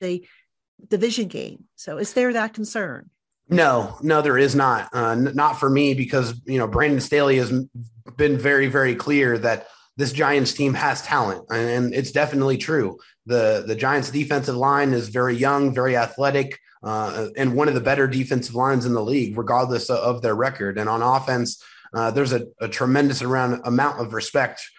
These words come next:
Speaker 2: for Saquon Barkley, even though he may not be the same player that he was back then.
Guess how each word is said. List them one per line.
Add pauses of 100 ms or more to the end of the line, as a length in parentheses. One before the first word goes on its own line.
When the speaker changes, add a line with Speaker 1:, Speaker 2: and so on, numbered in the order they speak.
(120)
Speaker 2:
for
Saquon
Barkley,
even
though (140)
he
may
not
be
the
same
player
that
he
was
back
then.